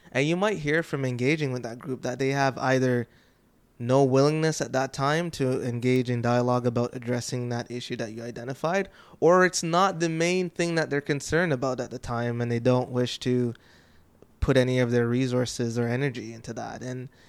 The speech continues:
you, as a health organization and in the program level, have a mandate to address that particular thing, but the people that you're meant to work with to address it have no interest at the time.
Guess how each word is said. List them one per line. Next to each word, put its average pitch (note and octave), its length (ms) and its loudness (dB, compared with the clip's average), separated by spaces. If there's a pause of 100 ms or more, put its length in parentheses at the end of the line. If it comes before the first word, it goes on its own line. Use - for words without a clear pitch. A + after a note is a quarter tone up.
(180)
you, D3 480 6
as B2+ 220 2
a B2 60 4
health C3 260 0
organization B2 1080 -2
and A#2 280 -8
in B2 120 -6
the A2+ 80 -6
program C#3 500 2
level, A#2 360 0 (600)
have C#3+ 200 6
a C3+ 80 4
mandate C3+ 560 4
to C3 100 0
address B2+ 380 2
that B2+ 160 -2
particular C3 480 -2
thing, E3 400 2
but C3 140 0
the C3 80 -4
people D#3+ 400 2
that C#3 360 4
you're C3 520 4
meant C3 280 0
to B2+ 80 -2
work C#3+ 360 2
with B2 280 4
to B2 120 -2
address A#2+ 360 0
it - 160 -2
have C#3+ 280 0
no C#3 200 2
interest C#3+ 380 -4
at A2 100 -6
the G#2 80 -14
time. A2+ 440 -12